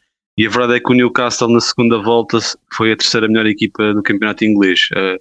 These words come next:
só atra-, atrás do Liverpool e do City. Isso também diz muito da recuperação do Newcastle. Eh, nós, nós, quando começámos o podcast, num dos primeiros episódios, falámos do caso do Newcastle poder descer de divisão com um projeto bilionário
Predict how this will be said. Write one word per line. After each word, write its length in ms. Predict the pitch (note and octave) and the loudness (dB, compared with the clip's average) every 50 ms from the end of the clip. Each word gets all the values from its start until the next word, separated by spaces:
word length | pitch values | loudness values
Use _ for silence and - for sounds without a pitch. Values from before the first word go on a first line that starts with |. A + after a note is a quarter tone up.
| - - - - _ _ | -10 -14 -14 -16 _ _
só 260 | A2+ - - G#2+ G2+ | -8 -4 -2 0 -2
atra-, 260 | G2+ G2+ - A2 G#2+ A2 | 0 -2 -2 -2 -2 -2
atrás 340 | - A#2 G#2+ G#2 G2+ G2 | -2 -2 -2 -2 -2 -2
do 140 | G2+ G#2+ G#2 | 0 0 2
Liverpool 480 | G#2 G#2 G2 G#2+ G#2+ G2+ - A2+ G#2 G#2 | 2 2 0 0 -2 -2 0 2 2 4
e 20 | |
do 100 | G2+ A2 | 4 2
City. 420 | A2 - - G#2+ F#2+ - - F2+ F2 | 2 2 0 -2 -2 -2 -4 -6 -6
Isso 120 | - - | -6 -6
também 240 | - G#2 G2+ G#2 G#2 | -2 -2 0 0 0
diz 200 | G#2 G#2+ G#2 - | 0 0 0 2
muito 220 | A2 G#2+ G#2+ G2+ - A#2 | 2 2 0 0 -2 -2
da 40 | G2 | -2
recuperação 580 | - - A#2 G2+ - G#2+ G#2 - - A2+ G#2+ G#2+ | -2 -2 -2 -2 -2 -2 -2 -2 -2 -2 -2 0
do 100 | G#2 G#2+ | 2 2
Newcastle. 560 | G#2+ A2 G#2+ G2+ G#2+ A#2 A#2+ - - - A#2 A#2 - - - - - - - _ _ _ | 2 2 2 0 -2 -4 -4 -4 -4 -6 -6 -8 -8 -12 -14 -14 -14 -16 -20 _ _ _
Eh, 200 | G2+ G2+ G#2 G#2 G#2 | -2 0 0 2 2
nós, 320 | A2+ A2+ A#2 A2+ G#2+ - - | 2 2 2 2 0 0 0
nós, 240 | A#2 A2+ A2 - - - - - _ _ - | 0 0 0 0 -2 -2 -4 -6 _ _ -6
quando 180 | - A#2 G#2+ G2+ | -2 -2 -2 0
começámos 400 | G#2+ A2 G#2 - A#2 A2 G#2+ G#2 | 0 -2 0 0 0 -2 0 0
o 60 | A2 | -2
podcast, 640 | - - A2 G#2+ - - - A2+ G#2+ G2+ - - | 0 0 -2 -2 -2 -2 -4 -2 -2 -2 -2 -2
num 80 | A2 G#2+ | 0 0
dos 100 | G#2+ - | 2 0
primeiros 320 | - A#2 G#2+ G#2+ A2 G#2 | 0 0 2 2 2 2
episódios, 600 | G#2+ G#2+ G#2 - A2 G2 A2 A2+ A2 G#2 G#2 G2 - | 0 0 0 0 -2 0 0 0 2 2 2 0 0
falámos 560 | - - A2 G#2 G#2+ G#2+ G#2 G#2 G2 - - - | 0 -2 0 0 0 0 0 0 -2 -2 -4 -4
do 80 | - | -6
caso 360 | G2 - - G#2+ G#2+ G2 - - - - - - - _ _ _ | -4 -4 -2 -2 -2 -4 -4 -8 -12 -16 -16 -18 -18 _ _ _
do 140 | G#2 G#2+ G#2+ | -2 0 2
Newcastle 500 | G#2+ G2+ G2 - A2 G#2 - - - G2+ | 2 2 0 -2 -4 -4 -4 -4 -6 -6
poder 200 | - - G#2+ G#2+ | -2 -2 -2 0
descer 240 | G2+ - - A#2+ G#2+ | 0 0 0 0 -2
de 40 | G2 G2 | -2 -2
divisão 420 | G2+ G#2 G2 F#2+ G#2+ G#2+ G#2+ G#2 | 0 0 0 0 0 0 0 -2
com 180 | G2+ - G#2+ G#2 | 0 0 0 0
um 40 | G2 | 0
projeto 380 | - G#2 G2 G#2+ G#2 G2 - _ _ | 0 -2 -2 -2 -2 -4 -6 _ _
bilionário 600 | G2+ G#2 G#2 G2+ G#2 G2+ G#2 G#2+ G#2+ G#2+ A2 A2 | 0 2 2 4 4 2 2 0 0 0 0 -2